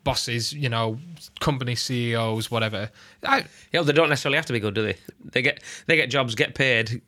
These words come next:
Speaker 2: get binned, and then s-, seemingly get paid
Speaker 1: Well,
Speaker 2: for the rest of their lives or
Speaker 1: honestly,
Speaker 2: whatever.
Speaker 1: it's, well, to be honest, I mean, my, my missus, she's, she experienced this firsthand, really. She worked for a company,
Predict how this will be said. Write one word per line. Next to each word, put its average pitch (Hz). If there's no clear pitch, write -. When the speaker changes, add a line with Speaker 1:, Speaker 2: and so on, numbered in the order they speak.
Speaker 2:
get 135
binned, 147
and 131
then 131
s-, -
seemingly 135
get 123
paid 135
Speaker 1:
Well, 185
Speaker 2:
for -
the -
rest 135
of 135
their 127
lives 143
or 123
Speaker 1:
honestly, 247
Speaker 2:
whatever. 143
Speaker 1:
it's, 139
well, 190
to 160
be 196
honest, 160
I 156
mean, 131
my, 156
my 143
missus, 156
she's, 135
she 170
experienced 139
this 120
firsthand, 131
really. 113
She 147
worked 123
for 113
a -
company, 113